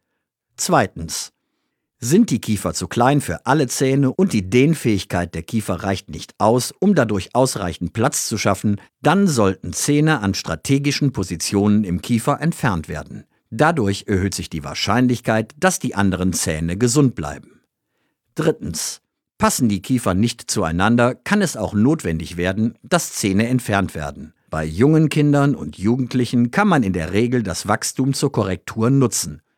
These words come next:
Aber werden die Apparaturen nicht ausreichend getragen oder das Wachstum ist abgeschlossen, sind Zahnentfernungen eine gute Alternative, um eventuelle,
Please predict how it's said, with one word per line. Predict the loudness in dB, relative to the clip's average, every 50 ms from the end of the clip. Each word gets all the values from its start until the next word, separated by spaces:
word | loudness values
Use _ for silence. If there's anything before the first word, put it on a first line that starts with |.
| _ 0
Aber | 2 2 2 2 4
werden | 2 2 2 0 -2
die | -4 -4
Apparaturen | -6 -8 -6 -6 -6 -6 -4 -2 -2 0 0 0 0 0
nicht | -2 -4 -6 -4 0
ausreichend | 0 0 0 0 -4 -6 -8 -8 -8 -8 -8 -8
getragen | -8 -10 -6 -2 0 2 2 2 2 0 -2 -2 -4 -4 _
oder | 0 2 4 4
das | 2 0 -2 -2 -2 -2
Wachstum | -2 -2 -4 -4 -4 -4 -4 -4
ist | -6 -8 -10 -6 -4 -2
abgeschlossen, | -2 -2 -4 -6 -6 -4 -2 -2 -2 -2 0 -2 -2 -4 -6 _ _
sind | -6 -2 0 0 0 0 -2 -6 -4
Zahnentfernungen | 0 0 2 2 0 0 -2 -2 -2 0 0 0 2 2 2 4 4 4 2 2
eine | 0 0 -2 -2 -2
gute | -4 -4 -4 -2 -2 0 0 0 0
Alternative, | 0 -2 -2 0 0 -2 -2 -2 -4 -6 -4 -4 -2 0 0 2 0 0 0 _
um | 2 4 4 4
eventuelle, | 2 0 0 2 2 0 2 0 -2 -2 0 0 2 2 2 0